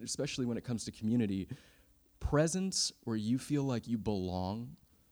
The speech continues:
when you are present somewhere and you truly feel like you belong, and belong is important.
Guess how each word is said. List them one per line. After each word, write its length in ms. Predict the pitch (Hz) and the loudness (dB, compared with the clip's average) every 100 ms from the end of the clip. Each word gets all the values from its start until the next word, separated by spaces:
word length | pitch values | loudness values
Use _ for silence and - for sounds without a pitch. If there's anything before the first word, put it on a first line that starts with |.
| _ _ | _ _
when 120 | 107 | 4
you 100 | 113 120 | 6 6
are 40 | |
present 440 | 110 - 117 131 120 | 6 6 6 4 0
somewhere 340 | 151 139 143 | 2 2 2
and 160 | 123 104 | 4 2
you 80 | |
truly 380 | 98 - 127 131 | 2 2 6 4
feel 180 | - 117 | 4 4
like 220 | 110 104 | 2 2
you 60 | 107 | 2
belong, 540 | 110 104 92 85 82 - | 2 2 2 -2 -6 -8
and 100 | 113 | 0
belong 380 | 123 135 160 170 | 6 6 6 4
is 80 | |
important. 500 | 131 117 127 113 80 | 2 2 2 2 -2